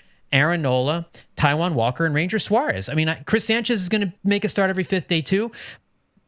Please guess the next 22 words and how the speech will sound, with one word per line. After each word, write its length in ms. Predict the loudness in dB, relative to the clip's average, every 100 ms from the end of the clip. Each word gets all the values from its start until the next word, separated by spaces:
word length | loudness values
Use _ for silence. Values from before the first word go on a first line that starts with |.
| -4
You 100 | 0
know, 160 | 0 2
I 160 | 0
don't 160 | 0 0
think 240 | -2 -2
he's 260 | -2 0 0
in 120 | 0
the 80 | -2
playoff 500 | -2 0 2 0 0
rotation 640 | -2 0 -2 -2 -4 -6 -4
at 140 | -2 0
this 180 | -2
point, 340 | -2 -2 0 0
even 180 | 0 0
though 100 | 0
I 80 |
think 200 | 0 -2
he 60 | -2
probably 500 | 0 0 0 -2 -2
should 420 | -2 0 0 0
be. 320 | -2 -2 -4 -8 -20 -20 _ _ -4
But 440 | 2 2 2